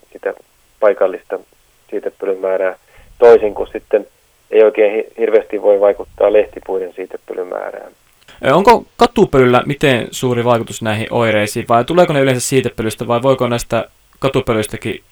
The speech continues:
Speaker 2: kärsiä samalla tavalla kuin siitepölystä?
Speaker 1: No, allergia on aina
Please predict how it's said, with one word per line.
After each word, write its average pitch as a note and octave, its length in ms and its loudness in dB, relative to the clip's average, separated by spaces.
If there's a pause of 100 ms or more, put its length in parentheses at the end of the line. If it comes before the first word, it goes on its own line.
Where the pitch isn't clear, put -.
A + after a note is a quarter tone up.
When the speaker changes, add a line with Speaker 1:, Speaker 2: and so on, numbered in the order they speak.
(160)
Speaker 2:
kärsiä A2+ 460 0
samalla A#2 460 -4
tavalla G2+ 460 -2 (200)
kuin G#2 220 -10 (400)
siitepölystä? - 580 -10 (1500)
Speaker 1:
No, B2 280 4 (440)
allergia D#3 500 6
on C#3 80 8
aina C3 400 8